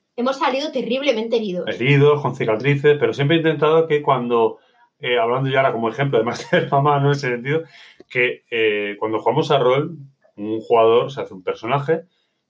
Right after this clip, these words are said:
Speaker 2: y, sobre todo, lo que más he dirigido ha sido Leyenda de los Cinco Anillos y fantasía medieval con Dungeons and Dragons y derivados, ¿no? Pero sobre todo Dungeons and Dragons, ¿no? El jugador se hace un, un héroe, ¿vale? Y queremos que ese personaje,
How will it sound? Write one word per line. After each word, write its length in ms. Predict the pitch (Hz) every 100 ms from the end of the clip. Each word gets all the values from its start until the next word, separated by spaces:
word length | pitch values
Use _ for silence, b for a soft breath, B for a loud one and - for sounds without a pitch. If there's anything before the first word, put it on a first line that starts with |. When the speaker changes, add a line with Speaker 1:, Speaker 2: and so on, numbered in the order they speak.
| -
Speaker 2:
y, 640 | 123 117 107 98 95 92
sobre 240 | 92 - -
todo, 580 | 104 117 120 120 120
lo 120 | 110 104
que 60 |
más 180 | 101 98
he 40 | 117
dirigido 440 | 107 98 113 107
ha 80 | 98
sido 420 | - 107 98 90 _ _ _ _ -
Leyenda 220 | 92 98
de 20 | 101
los 80 | -
Cinco 220 | 110 98
Anillos 600 | 107 139 131 123 123 120
y 220 | 110 107
fantasía 380 | 101 104 98 110
medieval 340 | 107 107 110 110
con 140 | 104
Dungeons 260 | 104 107 101
and 120 | 95
Dragons 480 | 110 117 113 113 110
y 60 | 101
derivados, 520 | 98 107 123 123 113
¿no? 220 | 143 175 b b b b b
Pero 120 | - 104
sobre 180 | 104
todo 120 | 104 107
Dungeons 260 | 107 110
and 80 | 117
Dragons, 260 | 127 135 135
¿no? 220 | 143 - _ _ _ _ _
El 120 | 117
jugador 280 | 110 113 135
se 80 | 151
hace 160 | 147
un, 280 | 165 135 123 -
un 320 | 113 113 113
héroe, 380 | 147 120 87 - _ _ _
¿vale? 320 | 95 - - - _ _ _
Y 100 | 113
queremos 380 | 110 120 151 139
que 80 | 139
ese 160 | 165
personaje, 680 | 160 143 135 135 135 147 170